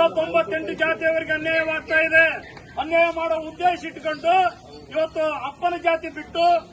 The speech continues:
ಅಮ್ಮನ ಜಾತಿ ಬಿಟ್ಟು, ಯಾವುದೋ ಒಂದು ಬೇರೆ ಸುಳ್ಳು ದಾಖಲೆಯನ್ನ ತೆಗೆದುಕೊಂಡು ಇವತ್ತು ಪ್ರವರ್ಗ ಟೂ ಪ್ರಮಾಣ ಪತ್ರ ಕೊಡ್ತಾ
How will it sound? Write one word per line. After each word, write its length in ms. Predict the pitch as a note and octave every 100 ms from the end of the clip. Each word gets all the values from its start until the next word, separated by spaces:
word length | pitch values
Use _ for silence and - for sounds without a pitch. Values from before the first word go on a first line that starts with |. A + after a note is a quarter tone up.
| - - -
ಅಮ್ಮನ 260 | F4 F4
ಜಾತಿ 340 | D#4+ E4 E4 D#4+
ಬಿಟ್ಟು, 340 | D#4 - E4 F4 E4 - - -
ಯಾವುದೋ 280 | A#3+ E4 F4
ಒಂದು 300 | F4 E4 D#4+ D#4+
ಬೇರೆ 420 | D4+ E4 E4 D4+
ಸುಳ್ಳು 220 | E4 F4+
ದಾಖಲೆಯನ್ನ 680 | - - C#4+ E4 D#4+ D#4+ D#4 D4+ -
ತೆಗೆದುಕೊಂಡು 540 | - F4+ D#4 F4 F4+ C4+ - - - - -
ಇವತ್ತು 280 | E4 E4
ಪ್ರವರ್ಗ 480 | D#4+ C4+ D#4+ F4+ F4 D#4+ F4+
ಟೂ 140 | G#4
ಪ್ರಮಾಣ 380 | G4 E4+ F4 F4
ಪತ್ರ 300 | E4 D#4+ D#4+
ಕೊಡ್ತಾ 300 | D#4 D#4+ E4